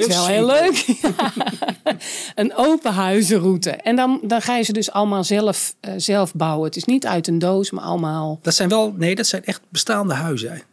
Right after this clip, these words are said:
Speaker 2: Serieus?
Speaker 1: Dat is echt, dat zijn heel de serie die er is, van de modulaire huizen. Die willen we nu op een andere manier presenteren. En dat is een onderdeel van wat de mensen bij ons kunnen komen zien.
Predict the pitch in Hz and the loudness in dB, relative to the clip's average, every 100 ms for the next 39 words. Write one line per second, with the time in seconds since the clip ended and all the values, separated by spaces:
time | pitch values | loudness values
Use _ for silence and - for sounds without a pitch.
0 | _ - - 311 349 415 156 151 - 220 | _ -2 2 4 4 4 0 0 -4 -4
1 | - 220 - 180 180 185 208 165 - 247 | -8 -4 -2 0 2 2 2 0 2 2
2 | 214 196 196 175 151 196 - 175 143 170 | 2 0 -2 -4 -4 -6 -4 -2 2 2
3 | 156 165 180 123 139 170 214 262 - - | 2 0 0 -2 -4 -4 -6 -10 -16 -18
4 | - - _ 110 107 180 190 185 160 180 | -18 -20 _ -16 0 2 4 2 2 2
5 | 151 - 151 165 151 143 139 135 113 123 | 0 -4 -2 -2 -2 -4 -2 -4 -4 -4
6 | 139 196 233 _ - - _ _ _ 95 | -4 -4 -6 _ -20 -20 _ _ _ -8
7 | 117 151 147 - _ _ - 165 180 147 | -6 -6 -10 -18 _ _ 0 2 2 2
8 | 165 165 - 143 147 135 131 123 123 - | 2 0 -4 -6 -6 -10 -10 -8 -6 -6
9 | 120 120 117 120 117 110 107 95 90 | -6 -6 -6 -8 -8 -8 -8 -10 -12